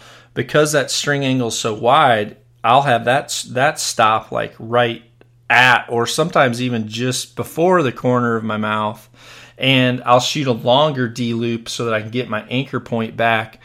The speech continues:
without having, uh, the clearance or the, any clearance issues on my face.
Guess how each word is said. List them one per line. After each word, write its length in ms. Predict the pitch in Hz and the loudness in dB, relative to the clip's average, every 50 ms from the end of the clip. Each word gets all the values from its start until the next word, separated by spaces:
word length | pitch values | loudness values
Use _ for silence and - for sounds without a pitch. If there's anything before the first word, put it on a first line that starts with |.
| - - - - - _ _ | -20 -20 -20 -20 -20 _ _
without 480 | - 120 120 - 135 123 123 120 120 120 | -6 -6 -4 -2 0 2 2 0 0 0
having, 640 | 123 120 117 117 113 117 113 113 110 107 107 107 - - | 2 2 2 2 2 0 -2 -2 -4 -4 -6 -8 -10 -10
uh, 440 | 117 113 110 110 110 107 107 104 101 | -6 -6 -4 -4 -4 -6 -6 -8 -10
the 180 | 82 - 117 | -10 -10 -10
clearance 640 | 110 - - - 127 123 127 127 123 113 110 107 107 | -10 -8 -6 -2 -2 0 0 0 -2 -2 -4 -6 -6
or 180 | - 120 117 113 | -4 -2 -2 -2
the, 220 | 110 110 107 104 | -2 -4 -6 -4
any 320 | - 120 123 120 117 117 - _ _ | -4 -2 -2 -2 -4 -6 -10 _ _
clearance 440 | - - 131 123 120 117 113 113 - | -8 -4 -2 -2 -2 -2 -4 -4 -6
issues 600 | - 117 - - 123 117 110 110 104 - - - - | -6 -4 -4 -4 -4 -4 -6 -6 -6 -8 -10 -10 -6
on 220 | 113 113 117 113 | -6 -4 -2 -2
my 140 | 110 104 98 | -4 -4 -6
face. 720 | - - - 123 117 110 104 98 90 - - - - - | -8 -6 -2 0 0 0 -2 -4 -8 -8 -8 -8 -10 -12